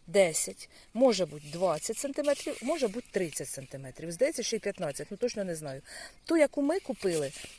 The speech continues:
вона через тридцять сантиметрів. Бачите, ось воно розрізане. Оце таким сп-, це вона йшла у наборі. Оце така з двома рисочками білими, це йшла в, в цьому ж наборі, який ми придбали. Це зараз покажу, як воно одягається.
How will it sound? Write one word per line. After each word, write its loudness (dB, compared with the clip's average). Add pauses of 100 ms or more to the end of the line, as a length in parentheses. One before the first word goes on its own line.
вона 2
через 4
тридцять 0
сантиметрів. -10
Бачите, -4
ось -6
воно -4
розрізане. -4 (1900)
Оце 0
таким -8
сп-, -6
це 8
вона 6
йшла 4 (120)
у 0
наборі. 0 (300)
Оце 2
така -4
з -6
двома -2
рисочками -2
білими, -2
це -2
йшла 0
в, -4
в -8
цьому 0
ж -6
наборі, -2
який -6
ми -2
придбали. -8 (260)
Це -4
зараз 4
покажу, -2
як 0
воно 0
одягається. -4